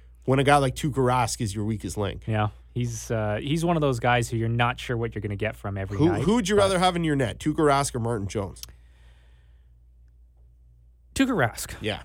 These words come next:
Speaker 2: Yeah.
Speaker 1: I'm with you.
Speaker 2: Yeah, which is, yeah, yeah.
Speaker 1: And I, I see this
Speaker 2: Yeah.
Speaker 1: probably shaking that way unless a guy like Binnington continues his absolute warpath.
Speaker 2: Okay, yeah, let's talk about the Western Conference Final. We, I think you and I both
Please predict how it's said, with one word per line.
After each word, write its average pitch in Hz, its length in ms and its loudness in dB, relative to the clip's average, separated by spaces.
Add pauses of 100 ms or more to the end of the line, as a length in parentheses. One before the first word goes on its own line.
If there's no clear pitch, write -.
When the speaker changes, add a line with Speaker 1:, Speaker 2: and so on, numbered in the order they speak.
(140)
Speaker 2:
Yeah. 143 260 6 (120)
Speaker 1:
I'm 110 140 -6
with 107 140 -6
you. 90 100 -4 (100)
Speaker 2:
Yeah, 147 300 4 (240)
which 151 240 2
is, 143 280 0
yeah, 175 200 0 (340)
yeah. 147 220 0 (300)
Speaker 1:
And 147 100 4
I, 175 260 6
I 180 40 6
see 180 260 0
this 156 320 4
Speaker 2:
Yeah. 123 60 0 (300)
Speaker 1:
probably 151 440 4
shaking 147 440 0
that 131 240 4
way 127 440 2
unless 131 380 0
a 139 40 -4
guy 127 140 2
like 120 240 -2
Binnington 127 600 0 (520)
continues 127 540 0
his 107 280 -4 (140)
absolute 120 380 0
warpath. 107 640 -2
Speaker 2:
Okay, 123 220 2
yeah, 113 140 2
let's 131 180 2
talk 156 160 2
about 143 240 2
the 127 80 -2
Western 113 340 -2
Conference 107 380 -8
Final. 104 420 -2
We, 143 240 0
I 139 120 4
think 147 160 -4
you 139 80 2
and 135 100 2
I 127 80 4
both 117 320 0